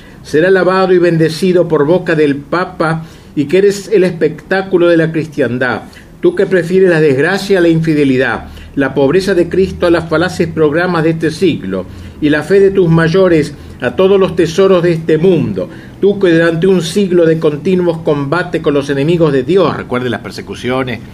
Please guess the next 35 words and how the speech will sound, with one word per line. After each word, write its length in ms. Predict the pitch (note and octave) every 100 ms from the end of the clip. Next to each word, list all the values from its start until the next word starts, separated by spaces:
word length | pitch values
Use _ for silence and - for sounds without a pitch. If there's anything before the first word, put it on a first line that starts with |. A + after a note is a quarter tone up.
| -
de 100 | -
Juárez 540 | - A2+ B2+ C3+ C3 A2+
del 100 | G2
siglo 300 | A2+ A2+ A2+
pasado, 460 | A2 E3 A#2+ B2 - - - - - - - -
"has 140 | F#3
conservado 640 | G3 F3+ E3+ E3 F3 F#3
intacta 640 | D#3+ D#3 F#3 F#3+ - E3+ E3
la 260 | D#3 D3+
religión 800 | D3 C#3+ C3 B2+ D#3+ D#3 D#3+ E3 E3 - - -
de 440 | A#2+ C#3 D3+ D#3 - - -
tus 140 | C3 - - -
padres 400 | D#3+ D#3 D3+ C3
hasta 180 | C3+
el 80 | B2
momento 580 | B2 A#2+ D3+ D3 C#3 A#2+
presente, 720 | C3+ C3 G3+ F#3+ A#2 - F2+ - - -
que 100 | E3
has 100 | F3+
confesado 680 | E3+ E3+ D#3+ D3 - G3+ G3+
la 140 | F3+
realeza 480 | D#3 D3 D#3+ G#3+ G3+
de 180 | F3+ E3
Cristo 560 | G#3 G3+ - - G2+ - -
en 120 | C3 C3
los 140 | B2
campos 420 | - E3 D#3+ D#3+
de 60 | D3
batalla, 600 | D3 D#3+ C#3 G#2 F#2+ F#2 - - -
privilegio 500 | C#3 C3+ D3 D#3+ D3+
singular 680 | - D3+ C3+ C3+ E3+ C#3+ C3
concedido 480 | B2 A#2 C#3 D#3 C3+
a 40 |
muy 160 | D#3 F#3
pocos 340 | D#3 D#3